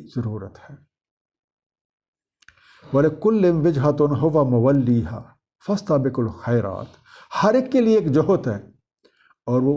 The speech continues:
उसी की तरफ फिरता है, बस सबकत करो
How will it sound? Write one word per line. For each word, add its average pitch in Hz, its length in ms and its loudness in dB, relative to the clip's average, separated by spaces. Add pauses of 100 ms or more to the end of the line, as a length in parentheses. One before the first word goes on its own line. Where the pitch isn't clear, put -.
उसी 131 220 -2
की 113 140 -2
तरफ 143 340 0 (420)
फिरता 107 400 -6
है, - 160 -16 (880)
बस - 280 -2 (280)
सबकत 202 540 -4
करो 208 220 2